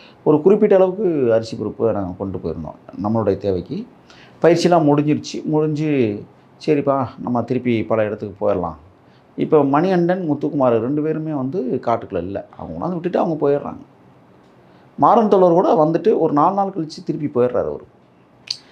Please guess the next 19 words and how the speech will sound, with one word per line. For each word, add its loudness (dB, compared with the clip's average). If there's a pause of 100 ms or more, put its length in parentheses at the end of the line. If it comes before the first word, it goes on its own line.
(200)
அப்புறம் 4
நாங்க 4
அங்கேருந்து 2
இடம்பெயர்ந்து, 0 (580)
ம், -16
so -20 (160)
போறோம். -2 (320)
அப்ப 4
வீரப்பன் -2 (120)
சொன்னாங்க, -6 (500)
"நம்ம -2
போற 4
இடத்துல -4
மேக்கியத்தை 0
புதைச்சிருக்கிறோம், -6 (680)
புதியவர்கள்ட்ட 2
யாரும் -2
சொல்லிடக்கூடாது, -6 (800)
பயந்துருவாங்க, 0